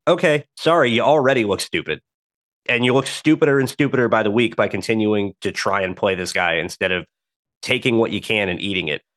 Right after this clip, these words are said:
If there's credible rumors that we've seen of Carl Lawson getting traded and potentially Dalvin Cook being traded as well,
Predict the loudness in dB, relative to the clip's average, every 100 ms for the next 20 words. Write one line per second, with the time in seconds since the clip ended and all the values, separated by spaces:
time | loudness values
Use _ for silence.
0 | -6 -2 0 0 0 -4 -2 2 2 2
1 | 2 2 2 2 0 0 0 0 -2 0
2 | 0 0 -2 -6 _ -4 0 0 -2 -8
3 | -4 0 2 2 2 0 -2 0 0 0
4 | 0 0 2 0 -2 -4 -4 -4 -2 -2
5 | 0 0 0 0 -2 -4 -2 -2 0 0
6 | 0 2 0 0 2 2 0